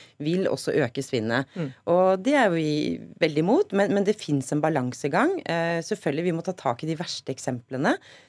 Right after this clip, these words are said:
Speaker 1: Det at du alltid må kjøpe fire chili, hvis du bare trenger en for eksempel,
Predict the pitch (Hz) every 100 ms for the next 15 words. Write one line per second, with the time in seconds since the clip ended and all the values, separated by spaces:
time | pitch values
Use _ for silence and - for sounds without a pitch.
0 | - 160 - - 147 127 139 156 156 151
1 | 147 - 175 127 147 - 143 131 147 175
2 | - 165 170 147 147 151 156 160 147 139
3 | 165 156 160 - 294